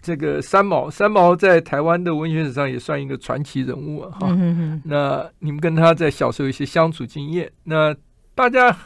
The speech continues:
Speaker 1: 在我们这个年纪，像这个四年级甚至三年级的哈，还有五年级的，大概是对三毛比较熟悉了啊。
Speaker 2: 差不多是，
Speaker 1: 哦。
Speaker 2: 对。
Speaker 1: 那，呃，你要不要谈一谈，就是从你的角度来看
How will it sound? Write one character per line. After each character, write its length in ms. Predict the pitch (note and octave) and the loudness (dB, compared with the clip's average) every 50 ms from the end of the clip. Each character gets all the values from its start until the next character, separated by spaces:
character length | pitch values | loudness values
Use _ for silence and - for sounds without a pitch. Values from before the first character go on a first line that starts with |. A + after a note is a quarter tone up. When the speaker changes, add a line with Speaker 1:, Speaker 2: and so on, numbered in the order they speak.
| - - - - - - _ | -20 -20 -20 -20 -20 -10 _
Speaker 1:
在 160 | - A#3 G#3 | 4 4 4
我 160 | F3+ D3 C#3 | 4 4 0
们 100 | F3+ A#3+ | -2 -4
这 80 | D4+ C#4+ | -2 -2
个 80 | B3 | 0
年 220 | F3+ D#3+ C#3+ C#3+ C3+ | 0 0 0 -2 -4
纪， 180 | D#3 C3+ B2 | -4 -6 -6
像 260 | A2+ - E3+ D#3 D#3 - - - _ _ _ _ _ _ | -4 -2 -2 -2 -2 -4 -8 -16 _ _ _ _ _ _
这 120 | _ E3+ E3 | _ -14 -14
个 40 | |
四 200 | - - - C4 | -14 -10 -6 0
年 200 | A3 F#3 E3+ D#3 | 2 2 2 2
级 140 | B2+ A#2 B2 | 0 -4 -6
甚 220 | B2 - E3 D3+ C#3 | -6 -6 -6 -6 -6
至 100 | C#3 C#3+ | -8 -4
三 240 | - - F3+ F3+ | 0 2 2 2
年 180 | E3 D3 C#3 C3+ | 2 0 -2 -4
级 220 | A2+ - - B2+ | -6 -10 -14 -14
的 160 | - - C3+ C3 | -12 -12 -12 -10
哈， 160 | - C3+ A#2 | -10 -10 -10
还 160 | - - C3+ | -6 -6 -4
有 100 | C3 C3+ | -4 -4
五 160 | C#3 C3 C3 | -4 -6 -8
年 240 | B2 B2+ C#3 D3+ D#3 | -8 -6 -6 -6 -6
级 140 | - - A#2+ | -6 -6 -8
的， 140 | C3 C#3 D#3 | -8 -8 -4
大 180 | - C#3 C3+ | -2 -2 -2
概 100 | - A#2 | 0 -2
是 140 | - - - - _ _ | -4 -6 -10 -16 _ _
对 200 | - C#3 B2+ B2+ | -4 -4 -4 -4
三 180 | - - C#3 | -2 -4 -2
毛 120 | C3 C3 B2 | 0 0 -2
比 100 | A2+ C3 | -2 -4
较 140 | C3 B2 A#2+ | -4 -4 -4
熟 240 | - - A#2 A#2+ | -4 -6 -8 -8
悉 300 | C3 - - - - C#3 | -10 -10 -12 -8 -6 -4
了 120 | C#3+ C#3 - - | -4 -6 -6 -10
啊。 240 | - C#3 B2 - - - _ _ _ _ | -10 -10 -10 -10 -10 -16 _ _ _ _
Speaker 2:
差 220 | - - E3+ E3 | -14 -8 -6 -6
不 80 | D#3+ D#3+ | -6 -6
多 180 | D#3 D#3+ D3+ D3 | -6 -8 -8 -8
是， 200 | - - - B2 | -10 -10 -10 -8
Speaker 1:
哦。 240 | B2+ C3+ C3 C3 | -6 -4 -4 -4
Speaker 2:
对。 80 | C3+ - - _ _ _ _ _ _ _ _ - | -6 -8 -16 _ _ _ _ _ _ _ _ 0
Speaker 1:
那， 440 | F#3+ F#3 F#3 F3+ F3 F3+ E3+ - - - _ | 2 4 6 6 6 4 2 0 -6 -14 _
呃， 340 | G3 F#3 E3+ E3 E3 D#3+ D#3 | -4 0 2 2 2 2 0
你 200 | D#3+ E3+ F3+ A3 | -2 -4 -2 2
要 120 | C4+ C#4+ | 4 6
不 60 | C#4 | 6
要 80 | C4 B3 | 6 4
谈 220 | - - D3 F3+ | 4 2 0 0
一 60 | G3 | 0
谈， 240 | D#3+ D3 C3+ C#3 C#3+ D3 - _ _ _ _ _ _ _ _ _ _ _ _ _ | 0 -2 -2 -2 -4 -8 -16 _ _ _ _ _ _ _ _ _ _ _ _ _
就 140 | - E3+ | -10 -10
是 340 | D3 - - C#3+ C3 - - _ _ _ | -10 -6 -6 -6 -6 -6 -10 _ _ _
从 300 | - - - F#3 B3 C#4+ | -8 -4 -2 -2 -2 0
你 160 | C4 G3+ C#3+ A#2 | -2 -2 -2 0
的 160 | B2+ D#3+ D#3+ | -2 -2 0
角 220 | - D3+ A2+ A#2+ | 0 -2 -2 -2
度 140 | A#2 D3+ C#3 | -4 -4 -4
来 120 | B2 A#2 | -4 -6
看 240 | B2 - - C3 - | -6 -6 -6 -6 -6